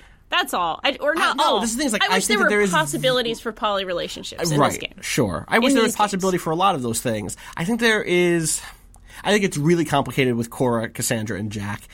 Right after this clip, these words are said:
Speaker 1: Yes.
Speaker 2: Not complicated. I think it's shitty because those are all characters who draw on queer coding to be cool.
Speaker 1: For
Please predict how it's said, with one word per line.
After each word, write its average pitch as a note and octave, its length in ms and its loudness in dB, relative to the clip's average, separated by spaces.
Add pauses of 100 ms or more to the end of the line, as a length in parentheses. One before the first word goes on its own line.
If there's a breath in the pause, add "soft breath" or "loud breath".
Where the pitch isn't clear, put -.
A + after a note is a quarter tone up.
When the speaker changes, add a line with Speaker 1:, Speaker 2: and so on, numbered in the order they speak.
(120 loud breath)
Speaker 1:
Yes. - 220 -12
Speaker 2:
Not F3 200 0
complicated. G2 360 -4
I - 20 -4
think E3 140 0
it's - 100 -2
shitty G2+ 360 -2 (140 loud breath)
because B2 220 -2
those B2+ 200 0
are B2+ 100 2
all B2+ 80 2
characters A2+ 520 -2 (160 soft breath)
who C3 120 0
draw A#2 560 2
on G#2 460 -4 (380 loud breath)
queer C3+ 420 2
coding B2+ 600 0
to - 140 0
be A#2 320 0
cool. D#3 720 4
Speaker 1:
For - 60 -14